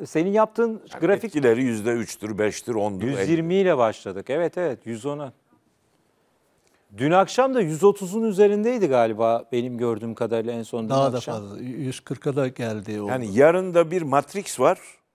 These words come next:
Speaker 2: Onu doğru tahlil etmek lazım.
Speaker 1: Bir bakalım. Yarın
Speaker 2: Tamam.
Speaker 1: evet, çok kritik bir gün ha-, haline dönüştü. Yarın
Speaker 2: Şimdiden bazı tahminler yaparız sırası gelince.
Speaker 1: Yaparız, konuşacağız. Şimdi Mücahit Kiev'de.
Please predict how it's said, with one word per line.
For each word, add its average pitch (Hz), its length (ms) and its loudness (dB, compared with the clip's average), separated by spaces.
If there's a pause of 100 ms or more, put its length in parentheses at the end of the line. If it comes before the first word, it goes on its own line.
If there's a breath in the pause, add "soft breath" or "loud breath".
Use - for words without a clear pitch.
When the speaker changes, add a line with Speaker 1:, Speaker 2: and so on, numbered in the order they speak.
(160)
Speaker 2:
Onu 143 240 -4
doğru 131 200 4
tahlil 78 300 -4
etmek - 400 -18
lazım. 55 280 -16 (180)
Speaker 1:
Bir 180 120 -4
bakalım. 190 440 6
Yarın 156 320 4
Speaker 2:
Tamam. 160 160 0
Speaker 1:
evet, 143 160 0
çok 160 220 -2
kritik 160 420 -4
bir 156 60 -6
gün 156 160 -4
ha-, 143 280 2
haline 127 440 0
dönüştü. 120 360 -6
Yarın 139 440 -2
Speaker 2:
Şimdiden 139 500 0
bazı 135 260 4
tahminler 135 440 2
yaparız 127 400 2
sırası 85 360 -8
gelince. 85 140 -4
Speaker 1:
Yaparız, 139 340 2
konuşacağız. 151 680 0 (300)
Şimdi 226 500 -6 (480)
Mücahit 208 880 4
Kiev'de. 185 600 4